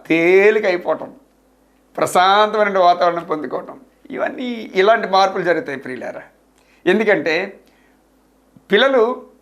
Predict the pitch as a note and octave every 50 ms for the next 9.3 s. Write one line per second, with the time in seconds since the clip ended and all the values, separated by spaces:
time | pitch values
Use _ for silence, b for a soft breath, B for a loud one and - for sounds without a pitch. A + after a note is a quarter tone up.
0 | _ _ - C#3+ - G#3 A3 G#3+ A#3 A#3+ B3+ B3 A#3 G#3+ F3 A3 A3+ A3+ A3+ A3+
1 | A#3 B3 A#3+ A3 G#3 G#3+ A3 G#3+ A3 G#3+ A3+ G#3+ G#3+ G3 G3 G#3 G#3 G#3+ G3 G3+
2 | F#3+ F3 F#3 F#3 G#3 G3+ G3 G3 F#3+ G3+ G3 F3 F#3 - - F3+ F3 F3 F#3+ F#3
3 | - F3+ F3+ F3 E3+ F3+ F3+ F3+ F3 D#3+ E3+ E3 F3 - - F3 E3 D#3 E3 E3+
4 | E3 D#3+ D#3 D3 C#3+ D3 C#3+ - - - - _ _ b b b b b b -
5 | F3 - - A#3 A#3 A#3 G#3 G#3+ G#3 G#3+ G#3 G3 F3 E3+ - - F#3+ F#3 F3+ F3+
6 | F#3 F3+ F3 F#3 F3+ E3 E3+ E3+ E3 E3+ E3+ F3 E3 D#3+ D#3 E3 F3 F3 F3 F#3
7 | F3+ F3 F3 F#3 F#3 F3+ E3+ E3 - - - _ _ b b b b b b b
8 | b b - D#3 F#3 G#3+ A3 G#3+ G3 G3 - - A3+ A#3+ B3 B3 A#3 A3 G#3 A3
9 | G#3+ G3 F#3 F#3+ -